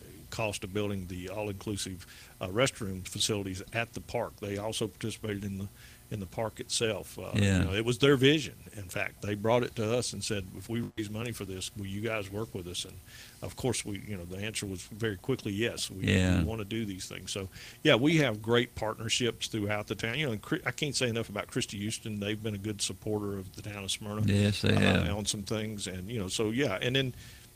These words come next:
Speaker 1: you know, looking at the Jeff Coos Memorial, you, you had some really strong, uh, uh, contributions from companies like
Speaker 2: Yeah.
Speaker 1: Nissan and Taylor Farms and, uh, Old South Builders and people
Speaker 2: Yeah.
Speaker 1: like that came to the table and very quickly, uh, anteed up,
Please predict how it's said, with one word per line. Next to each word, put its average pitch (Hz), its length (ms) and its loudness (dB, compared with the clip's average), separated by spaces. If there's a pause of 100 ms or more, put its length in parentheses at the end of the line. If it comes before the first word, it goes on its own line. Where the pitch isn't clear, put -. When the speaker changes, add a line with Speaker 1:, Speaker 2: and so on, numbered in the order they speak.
Speaker 1:
you 135 120 0
know, 120 180 4 (180)
looking 131 340 4
at 120 100 0
the 117 80 -4
Jeff 123 240 4
Coos 143 260 2
Memorial, 98 420 -4
you, 110 380 -6
you 113 180 -2
had 104 220 -2
some 101 460 -4
really 123 360 0
strong, 107 540 -2 (180)
uh, 90 260 -10 (420)
uh, - 40 -8 (460)
contributions 98 600 -4
from 98 340 -6
companies - 520 -8
like 90 200 -10
Speaker 2:
Yeah. 107 120 0
Speaker 1:
Nissan 92 460 2
and 87 100 -10 (380)
Taylor 131 260 2
Farms 107 600 -6
and, 85 240 -8 (440)
uh, 85 220 -6
Old 127 200 2
South 110 380 2
Builders 98 580 -2
and 85 120 -8
people 117 220 2
Speaker 2:
Yeah. 92 140 8
Speaker 1:
like 85 80 4
that 101 200 -2
came 101 220 -6
to 95 80 -4
the 92 100 -8
table 92 440 -4
and 87 120 -12
very 101 180 -4
quickly, 87 680 -8
uh, - 220 -16
anteed 104 300 -4
up, 95 140 -6